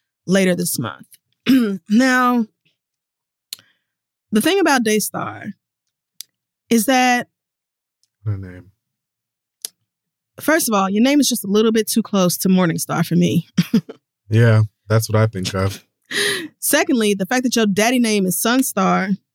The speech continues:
Speaker 1: and if you look up the story of Tory Lanez's daddy, you'll s-, quickly understand why Tory is the way he is.
Speaker 2: We're gonna take him too, as far as I'm concerned.
Speaker 1: But I'm gonna give this bitch one compliment. I'm gonna say one good thing about Tory Lanez.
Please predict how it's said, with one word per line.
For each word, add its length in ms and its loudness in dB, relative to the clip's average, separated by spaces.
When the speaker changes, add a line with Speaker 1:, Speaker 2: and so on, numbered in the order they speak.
Speaker 1:
and 160 2
if 100 0
you 100 4
look 220 2
up 300 -2
the 100 0
story 380 0
of 100 -2
Tory 280 -2
Lanez's 440 -2
daddy, 580 0
you'll 380 0
s-, 220 -6
quickly 480 0
understand 580 -4
why 160 0
Tory 380 0
is 180 2
the 80 -6
way 120 -2
he 300 -2
is. 460 -12
Speaker 2:
We're 80 2
gonna 100 6
take 240 0
him 140 0
too, 160 0
as 100 -4
far 180 -4
as 120 -8
I'm 140 -6
concerned. 360 -14
Speaker 1:
But 120 2
I'm 40 2
gonna 140 2
give 200 0
this 180 0
bitch 240 -2
one 180 0
compliment. 600 -4
I'm 80 2
gonna 100 4
say 220 0
one 300 2
good 220 -2
thing 200 2
about 240 -2
Tory 240 2
Lanez. 440 0